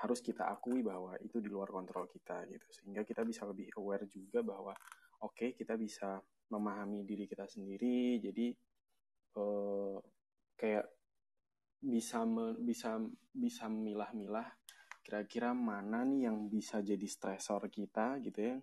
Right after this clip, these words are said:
yang benar-benar, apa namanya, berimpact kepada diri kita, dan apa yang sebenarnya ya udah biarkan itu ada, tapi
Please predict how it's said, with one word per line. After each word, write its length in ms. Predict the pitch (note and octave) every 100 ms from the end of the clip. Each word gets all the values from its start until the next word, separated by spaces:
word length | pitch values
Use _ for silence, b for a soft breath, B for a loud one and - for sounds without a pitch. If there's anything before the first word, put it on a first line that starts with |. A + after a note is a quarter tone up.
| G#2+ G#2
yang 60 |
benar-benar, 640 | G2+ G2 G2 G2 G2 G2 F#2 - _ _ _ -
apa 220 | G2+ G2+
namanya, 520 | G2+ G2 G2 G#2+ D3 -
berimpact 1200 | A2+ G#2 G2+ G2+ G2+ G2 - A2 G#2 F#2+ G#2+ -
kepada 200 | - G#2 G#2
diri 280 | G#2 G#2 G2
kita, 560 | G#2+ G2+ - B2+ D#3+ - A#2
dan 240 | G#2+ G#2 -
apa 480 | G#2+ - C3 D#3 D#3
yang 200 | A#2+ A2+
sebenarnya 480 | - G#2 G2+ G2+ C3+
ya 160 | B2 G#2+
udah 280 | D#3 A2+ A#2+
biarkan 520 | A2+ G#2 G2 - G#2 - b b b B2+
itu 240 | A#2 E3+
ada, 360 | A2+ G2 F#2+ A#2
tapi 400 | - A#2 D3+ D#3